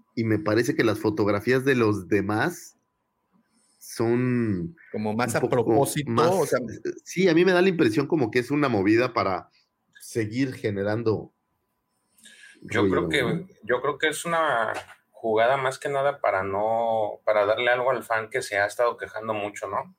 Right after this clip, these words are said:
Speaker 3: O sea, decir, "Ahí les va, este... ya no den lata, güey".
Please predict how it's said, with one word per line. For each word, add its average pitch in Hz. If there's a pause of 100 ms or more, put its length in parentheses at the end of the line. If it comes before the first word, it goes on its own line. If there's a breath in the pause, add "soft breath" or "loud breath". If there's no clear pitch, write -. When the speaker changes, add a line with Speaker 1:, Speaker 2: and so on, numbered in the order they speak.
(200)
Speaker 3:
O -
sea, 107
decir, 101 (120)
"Ahí 107
les 110
va, 165 (380)
este... 92 (480)
ya 101
no 120
den 120
lata, 107
güey". 95